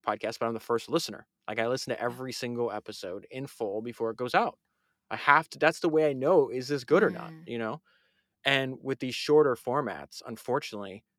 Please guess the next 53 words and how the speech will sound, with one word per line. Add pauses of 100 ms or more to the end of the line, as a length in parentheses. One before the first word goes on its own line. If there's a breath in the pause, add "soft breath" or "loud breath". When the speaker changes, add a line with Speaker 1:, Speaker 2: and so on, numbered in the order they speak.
(140)
Speaker 1:
I
couldn't
tell. (420)
And
so
even
if
other
people
like
it, (200)
even
if
other
people
are
willing
to
Speaker 2:
Mm.
Speaker 1:
buy
it, (500)
I
couldn't
continue
because
I
don't
have
any
North
Star. (460)
And
for
me,
the
North
Star
of
Founders
is
quality.
Speaker 2:
Yeah.
Speaker 1:
Is
this
worth
a
per-,
I'm
asking
for
an
hour
of